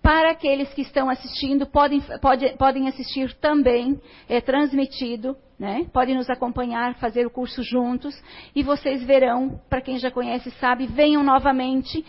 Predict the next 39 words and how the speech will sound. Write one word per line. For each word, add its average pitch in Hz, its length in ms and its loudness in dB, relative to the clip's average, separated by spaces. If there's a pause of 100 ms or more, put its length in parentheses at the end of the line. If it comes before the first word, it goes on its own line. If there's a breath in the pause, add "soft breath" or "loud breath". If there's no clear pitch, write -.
(220 loud breath)
Vocês, 277 300 0
quem 285 180 0
já 277 140 0
tá 285 180 4
no, 269 300 0
eh, 233 500 -2
fez 269 220 2
o 254 40 -10
primeiro, 262 400 0
o 254 40 -8
segundo, 262 340 -4
o 254 40 -10
terceiro, 262 360 0
sabe 269 340 -2
o 269 60 -4
quanto 294 640 2 (420 loud breath)
cada 330 380 2
ano 294 480 4
acrescenta 254 720 -2
mais, 240 400 -4 (380 loud breath)
cada 302 260 4
ano 285 360 4
você 262 320 -4
se 262 120 -14
conhece 254 460 -6
melhor, 247 420 0 (260 loud breath)
cada 294 240 0
ano 294 240 2
você 285 280 -4
tem 285 180 -2
mais, 277 340 0
nós 269 320 4 (180)
temos 254 280 -4
mais 247 320 -4
consciências 262 840 -2
de 233 100 -8
nós 240 260 -2
mesmos, 247 480 -2 (460 loud breath)
e 285 260 -2